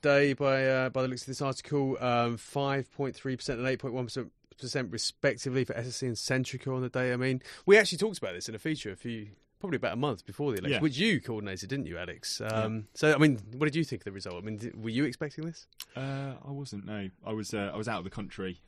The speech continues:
Speaker 2: Uh,
Speaker 1: Oh, best place
Speaker 2: uh,
Speaker 1: to be, I
Speaker 2: yeah,
Speaker 1: think. <laughs>
Speaker 2: esca-, escaping the result. But, um, no, I mean, it was, it was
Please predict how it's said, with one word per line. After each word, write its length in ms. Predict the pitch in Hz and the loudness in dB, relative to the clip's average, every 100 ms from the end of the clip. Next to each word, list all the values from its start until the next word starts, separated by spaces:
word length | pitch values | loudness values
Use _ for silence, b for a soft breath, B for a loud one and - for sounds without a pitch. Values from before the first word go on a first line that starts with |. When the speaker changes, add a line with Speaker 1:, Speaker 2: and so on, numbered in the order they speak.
| - | -10
Speaker 2:
Uh, 320 | 95 92 92 | -8 -6 -4
Speaker 1:
Oh, 180 | - 110 | 0 0
best 260 | - 120 - | 0 -2 0
place 180 | 117 | -4
Speaker 2:
uh, 40 | - | -2
Speaker 1:
to 40 | |
be, 160 | - 117 | -2 0
I 80 | 101 | 0
Speaker 2:
yeah, 260 | 139 131 | -2 0
Speaker 1:
think. 460 | - - - 117 113 | 2 4 4 2 0
<laughs> 0 | |
Speaker 2:
esca-, 20 | |
escaping 460 | 113 - 117 - 104 | -2 0 0 0 -2
the 80 | |
result. 340 | 101 104 98 151 | -2 -2 -2 -4
But, 160 | 95 | -4
um, 280 | 98 104 104 b b b b b b b b | -4 -4 -6 b b b b b b b b
no, 80 | 135 | -4
I 160 | 131 92 | -2 -2
mean, 140 | 101 | -4
it 100 | 98 | -6
was, 320 | 85 - - - _ - | -8 -12 -14 -18 _ -12
it 80 | 107 | -12
was 200 | 92 | -12